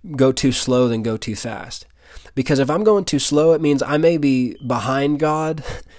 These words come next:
<laughs> but if I'm behind God, I can still see him. <laughs> But if I get out ahead of God, that means I can't see him anymore, and he's no longer leading me. I'm leading myself.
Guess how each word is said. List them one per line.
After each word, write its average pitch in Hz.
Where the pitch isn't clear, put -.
<laughs> -
but 131
if 151
I'm 147
behind 180
God, 127
I 120
can 110
still 110
see 127
him. 101
<laughs> -
But 147
if 139
I 151
get 151
out 127
ahead 190
of 135
God, 107
that 135
means 135
I 135
can't 123
see 160
him 131
anymore, 117
and 110
he's 156
no 135
longer 120
leading 123
me. 107
I'm 117
leading 110
myself. 101